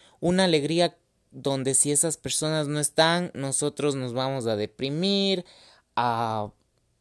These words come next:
a divagar, a sentirnos mal. Pero cuando nosotros asimilamos que la alegría está entre no-, eh, dentro de cada uno, nosotros podemos compartir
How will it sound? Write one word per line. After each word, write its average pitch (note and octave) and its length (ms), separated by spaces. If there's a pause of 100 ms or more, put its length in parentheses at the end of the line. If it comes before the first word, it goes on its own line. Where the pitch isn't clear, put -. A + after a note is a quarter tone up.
(400)
a B2 140
divagar, E3+ 800
a C3+ 100
sentirnos B2+ 640
mal. F3+ 580 (1040)
Pero D#3+ 200
cuando E3 260
nosotros E3+ 600
asimilamos C3+ 1120
que B2+ 120
la B2 120
alegría B2+ 400
está C#3+ 240
entre C#3 320
no-, A2 320
eh, G2+ 100
dentro D3+ 560
de A2 140
cada D3 320
uno, D3+ 320 (320)
nosotros F3 460
podemos D3+ 420
compartir A2+ 1040